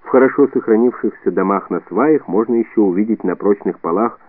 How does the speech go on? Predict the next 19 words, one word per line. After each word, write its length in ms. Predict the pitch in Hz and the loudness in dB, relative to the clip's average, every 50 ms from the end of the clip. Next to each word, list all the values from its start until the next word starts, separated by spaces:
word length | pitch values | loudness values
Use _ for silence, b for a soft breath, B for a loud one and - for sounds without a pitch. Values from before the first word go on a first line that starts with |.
| b b b b - | b b b b -6
украшавшие 840 | 92 - - 98 92 - - 107 110 107 - - - 98 95 104 | -4 -2 0 -2 -2 0 0 0 0 -2 -2 -4 -4 -2 -2 -2
их 160 | 104 - - - | -2 -4 -8 -8
инкрустации, 1040 | 110 107 104 - - 101 104 - - _ - 87 85 80 - _ _ - 85 82 85 - - | -6 -6 -4 -4 -4 -6 -6 -8 -10 _ -4 -4 -4 -4 -6 _ _ -8 -6 -6 -6 -6 -8
узоры 420 | 90 82 80 90 95 95 104 104 | -8 -6 -2 0 0 2 2 0
из 120 | 98 90 | -2 -2
березовой 440 | 82 90 85 87 87 87 90 90 87 | -4 -4 -2 -2 -2 -2 0 -2 -2
коры. 420 | - - 92 82 78 71 67 67 - _ _ _ _ _ _ _ _ _ _ _ _ _ _ - - | -2 -4 -4 -4 -6 -8 -12 -16 -20 _ _ _ _ _ _ _ _ _ _ _ _ _ _ -10 -8
Сохранились 520 | - - - 104 92 98 117 127 120 101 | -6 -2 0 0 2 2 4 2 2 2
даже 260 | - 98 101 98 117 104 | 0 -2 0 2 2 0
обрывки 380 | 85 78 87 92 90 - - | 0 2 0 0 0 0 -4
плетеных 460 | - - 95 90 - 92 85 87 85 - - | -4 -2 -2 -2 -2 -2 -4 -4 -8 -10 -8
циновок. 520 | - 92 87 85 85 85 82 80 78 - b b b b b b b b b b _ _ | -6 -4 -4 -2 -2 -2 -2 -4 -6 -8 b b b b b b b b b b _ _
Уже 340 | 110 98 95 110 120 135 135 | -4 0 2 2 2 2 0
тогда 400 | - 139 131 117 90 92 95 101 | 0 0 0 2 0 -2 -2 -2
человек 420 | - - 104 98 92 87 80 - | -2 -2 0 0 0 0 -2 -4
хотел 460 | - 85 - - 95 104 110 113 101 | -8 -10 -4 0 2 4 4 2 2
жить 220 | - 82 85 85 - _ | -2 -4 -6 -6 -8 _
с 40 | - | -10
комфортом. 840 | - 87 87 78 - - - 69 67 - - - - - - - | -8 -8 -8 -8 -8 -8 -8 -8 -8 -12 -16 -18 -20 -20 -20 -20